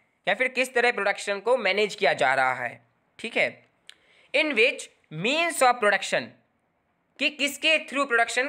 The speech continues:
किया जा रहा है, जैसे लैंड, इक्विपमेंट,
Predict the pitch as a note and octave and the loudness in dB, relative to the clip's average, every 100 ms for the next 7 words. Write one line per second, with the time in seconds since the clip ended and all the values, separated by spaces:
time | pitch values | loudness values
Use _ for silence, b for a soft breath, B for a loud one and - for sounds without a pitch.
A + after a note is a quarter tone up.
0 | - - G3+ G#3+ E3+ D#3+ D3 D3 C#3+ C3+ | -6 -8 0 2 2 2 2 2 2 0
1 | A#2+ A2+ _ _ _ _ _ - E3+ F#3 | -4 -6 _ _ _ _ _ -4 -2 0
2 | G3 G3 b b D3 D#3+ F3+ F#3 F#3 F3 | -2 -4 b b -8 -2 0 0 -2 -6
3 | - F#3 - G3+ F#3+ F3+ F3+ F3+ F3+ | -12 -14 -8 -6 -4 0 2 2 0